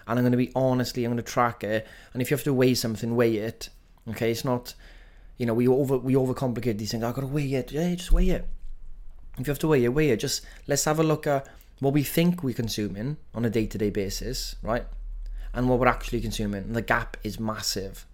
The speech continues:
So your task today is to eat what you usually eat. You can use the barcode scanner. You can, uh, find food from the database, very fast to use.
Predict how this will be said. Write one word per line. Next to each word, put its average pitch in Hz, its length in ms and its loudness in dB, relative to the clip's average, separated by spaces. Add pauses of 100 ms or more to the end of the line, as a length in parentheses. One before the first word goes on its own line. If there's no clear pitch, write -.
So - 140 -6
your 131 100 0
task - 380 -2
today 104 480 -2 (340)
is 107 140 -8
to - 100 -6 (100)
eat 123 340 -2 (280)
what 117 260 -8
you 120 80 -2
usually 127 480 2
eat. 113 420 -6 (320)
You 117 100 -6
can 117 120 -2
use 113 160 0
the 110 80 -2
barcode 117 480 2
scanner. 110 540 0
You 107 160 -2
can, 107 180 -6
uh, 104 220 -4
find 107 280 -4
food 107 220 -6
from 110 80 -4
the 104 80 -4
database, 107 580 0
very 101 200 -2
fast 104 300 -4
to 101 60 -8
use. 113 540 2